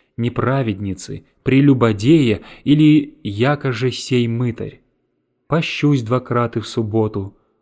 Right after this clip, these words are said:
десятину даю всего, елико притяжу». Здесь очевидны несознание своей греховности,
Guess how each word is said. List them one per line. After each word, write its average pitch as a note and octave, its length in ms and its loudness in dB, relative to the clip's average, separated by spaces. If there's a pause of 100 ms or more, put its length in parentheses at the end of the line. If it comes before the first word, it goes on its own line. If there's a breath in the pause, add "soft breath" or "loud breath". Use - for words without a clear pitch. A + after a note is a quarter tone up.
(260)
десятину B2+ 640 0
даю A#2 400 2
всего, A#2 640 0 (260 soft breath)
елико A#2+ 460 0
притяжу». A#2+ 680 -6 (1200)
Здесь G#2 420 -2
очевидны C#3 760 0 (400 loud breath)
несознание B2+ 1080 0
своей A2 380 0
греховности, G#2+ 920 -4